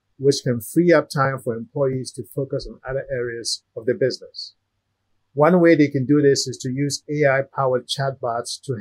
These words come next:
handle customer queries and complaints. Chatbots can be programmed to understand natural language and respond accordingly,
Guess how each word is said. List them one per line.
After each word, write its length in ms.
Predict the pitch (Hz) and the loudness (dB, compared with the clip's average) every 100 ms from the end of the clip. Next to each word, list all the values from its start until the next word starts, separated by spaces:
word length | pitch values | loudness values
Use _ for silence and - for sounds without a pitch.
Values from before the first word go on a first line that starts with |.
| 123 | -2
handle 480 | 156 151 147 139 - | 0 2 2 0 -2
customer 440 | 147 135 135 131 | -8 -8 -8 -8
queries 440 | - 135 127 123 - | -4 -2 -2 -4 -8
and 140 | 110 | -8
complaints. 640 | 110 107 127 110 87 - - _ _ _ _ _ _ _ _ - _ | -12 -10 -8 -8 -10 -14 -16 _ _ _ _ _ _ _ _ -20 _
Chatbots 640 | - 170 160 151 143 147 | 2 2 4 4 4 0
can 160 | - 123 | -2 -2
be 60 | |
programmed 680 | 123 - 170 175 147 127 123 | -4 6 6 6 4 2 -2
to 100 | - - | -8 -8
understand 480 | 139 131 143 135 131 | -6 -4 -4 -4 -2
natural 400 | 135 135 139 127 | -4 -2 0 0
language 560 | 135 151 156 170 - _ _ _ - | 0 0 2 0 -2 _ _ _ -8
and 100 | 131 | -6
respond 460 | 123 - 147 139 | -4 -2 -2 0
accordingly, 560 | 127 - 143 123 110 101 | -4 2 2 2 -2 -8